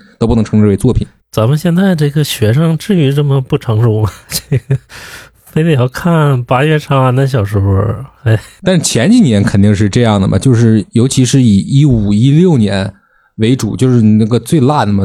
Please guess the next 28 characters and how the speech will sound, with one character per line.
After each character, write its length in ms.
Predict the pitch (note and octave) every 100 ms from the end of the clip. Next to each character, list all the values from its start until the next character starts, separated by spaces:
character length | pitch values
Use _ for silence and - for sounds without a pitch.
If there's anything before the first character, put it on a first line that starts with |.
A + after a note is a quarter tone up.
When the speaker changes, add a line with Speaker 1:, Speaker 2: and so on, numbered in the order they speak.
| F#2+
Speaker 1:
最 160 | - C#3
出 140 | -
名 160 | A2+ G2+
的 60 |
那 60 | A#2
个 100 | A2+
摆 220 | - F#2+
渡 160 | - C3
人， 200 | G2 G2
摆 140 | F#2+
渡 100 | G#2
人 140 | A#2+ G2+
是 140 | -
不 60 | B2
是 60 |
也 80 | A#2
是 80 | G#2+
光 220 | G#2+ G2
线 180 | A2+ G#2
的？ 80 | G#2+
忘 220 | A#2 -
了， 80 | A#2+
一 60 |
会 60 | G2+
儿 40 | G2
查 280 | - -
一 20 | -
查， 160 | A#2+